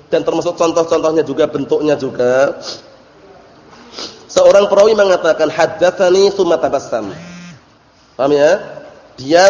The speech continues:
ngomong, "Telah menceritakan kepadaku." Dah, ketika ngomong itu dia senyum. Paham ya? Senyum. Sampai akhir sanad semuanya seperti itu. "Haddatsani fulan," senyum dia. "Haddatsani fulan," senyum lagi dia.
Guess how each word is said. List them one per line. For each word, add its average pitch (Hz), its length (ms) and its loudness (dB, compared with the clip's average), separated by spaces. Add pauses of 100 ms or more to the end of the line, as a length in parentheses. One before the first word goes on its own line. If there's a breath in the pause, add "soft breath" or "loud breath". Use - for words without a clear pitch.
ngomong, 170 560 2 (240)
"Telah 175 160 0
menceritakan 180 560 2
kepadaku." 156 480 0
Dah, 139 160 -6
ketika 190 320 -2
ngomong 190 320 2
itu 220 80 0
dia 185 120 2
senyum. 147 440 -2 (880)
Paham 156 160 0
ya? 120 320 -4
Senyum. 147 560 -4 (480)
Sampai 220 720 4
akhir 220 240 4
sanad 226 520 -2
semuanya 247 680 -2
seperti 240 240 -2
itu. 139 100 -6 (380)
"Haddatsani 165 720 -2
fulan," 165 480 0
senyum 135 320 -10
dia. 110 160 -8 (800)
"Haddatsani 165 560 0
fulan," 180 400 4
senyum 180 240 -2
lagi 160 240 2
dia. 127 280 -4